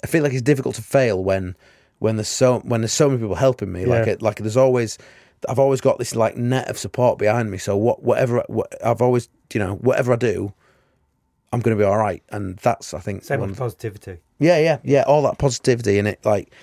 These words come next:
Speaker 1: it just drives you forward. And I think that's one of the reasons why I've, you know, I've got myself to a reasonable lev-, level of fitness now, um, because, because I've had so much support.
Speaker 2: But I think you've had that support because of the attitude you've taken towards it.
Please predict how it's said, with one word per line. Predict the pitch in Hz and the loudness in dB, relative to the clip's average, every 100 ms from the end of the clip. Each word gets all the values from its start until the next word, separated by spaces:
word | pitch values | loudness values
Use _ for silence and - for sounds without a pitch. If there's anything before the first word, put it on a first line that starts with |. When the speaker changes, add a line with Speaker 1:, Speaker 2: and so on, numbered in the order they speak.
| - _ | -20 _
Speaker 1:
it | 131 | -4
just | 135 135 | 0 0
drives | - 127 117 | 2 2 2
you | 95 | -2
forward. | 131 135 107 | 2 4 4
And | 104 | -2
I | 113 | -2
think | 156 | -2
that's | 139 135 | -2 0
one | 147 | 0
of | |
the | 127 | 2
reasons | 127 120 113 | 2 0 0
why | 110 104 - _ _ _ _ _ _ 123 | 0 0 -6 _ _ _ _ _ _ -6
I've, | 113 - - 160 | -6 -10 -18 -8
you | 117 | -4
know, | 90 | -4
I've | 107 | 0
got | 139 - | 0 0
myself | 123 117 110 | 0 0 0
to | - 101 | 2 2
a | 98 | 2
reasonable | 117 131 120 104 104 | 0 0 0 0 2
lev-, | 107 107 - | 2 0 -2
level | 110 101 95 | -2 -2 -4
of | |
fitness | - 117 - 101 - | -2 -4 -4 -14 -12
now, | 104 110 _ _ _ | -10 -12 _ _ _
um, | 95 98 98 92 _ _ _ - 127 | -6 -6 -6 -10 _ _ _ -20 -12
because, | 113 113 104 | -6 -4 -6
because | 127 110 107 | -8 -6 -2
I've | |
had | 101 104 - _ - _ | -2 -2 -8 _ -20 _
so | - 113 | 0 0
much | 98 | -2
support. | - - 120 95 - | -10 -2 0 0 0
Speaker 2:
But | 165 | 0
I | 151 | 2
think | 208 | 2
you've | 175 | 4
had | 185 | 2
that | 170 - | 0 -4
support | 123 117 110 - - _ _ | 0 0 0 -2 -10 _ _
because | - - 151 | -2 2 2
of | 135 | 4
the | 147 | 2
attitude | 147 131 139 | 0 0 -2
you've | 123 - | -2 0
taken | 151 147 127 | 0 0 2
towards | 123 151 139 | 4 4 4
it. | 113 104 | -2 -6